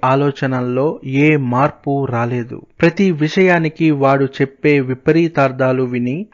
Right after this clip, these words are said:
మిగతా శిష్యులు నవ్వుతూ తరచూ ఆట పట్టించేవారు. ఇలా ఉండగా సురపురం నుంచి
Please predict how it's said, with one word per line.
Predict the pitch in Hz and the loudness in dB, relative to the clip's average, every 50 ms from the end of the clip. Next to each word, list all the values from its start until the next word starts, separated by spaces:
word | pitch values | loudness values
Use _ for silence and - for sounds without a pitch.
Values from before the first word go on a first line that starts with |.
| - 139 | -4 0
మిగతా | 147 165 170 185 180 - 185 180 170 | 2 2 2 0 0 -2 -4 -4 -4
శిష్యులు | - - 143 - - - 143 135 131 135 139 | -4 -6 -8 -8 -6 -6 -4 -2 0 0 -2
నవ్వుతూ | 143 131 120 120 123 127 127 135 151 151 147 - 143 135 139 135 | -2 -2 -4 -4 -4 -4 -4 -4 -4 -4 -4 -4 -4 -4 -4 -4
తరచూ | 135 - - 131 135 151 147 - - 135 135 139 - - | -6 -6 -6 -4 -4 -6 -6 -6 -6 -6 -6 -6 -6 -6
ఆట | 120 135 - - | -6 -6 -4 -4
పట్టించేవారు. | 160 - 139 131 - 131 120 123 120 - - 123 113 113 113 110 - - - - _ _ _ _ _ _ _ _ _ _ _ _ _ _ _ _ _ 143 | -4 -6 -6 -6 -6 -6 -6 -6 -6 -6 -8 -8 -6 -4 -6 -6 -6 -8 -12 -16 _ _ _ _ _ _ _ _ _ _ _ _ _ _ _ _ _ 0
ఇలా | 143 143 143 139 | 4 4 4 4
ఉండగా | 135 131 131 135 135 135 131 127 131 143 180 214 - _ _ | 4 2 0 0 0 0 0 0 -2 -2 -4 -6 -12 _ _
సురపురం | - - 170 185 214 208 - 185 175 170 165 165 165 156 | -4 0 0 2 0 0 0 0 2 2 2 0 0 -2
నుంచి | 147 143 143 139 - - 143 143 147 151 | -2 -2 -4 -4 -4 -4 -2 -2 -2 -2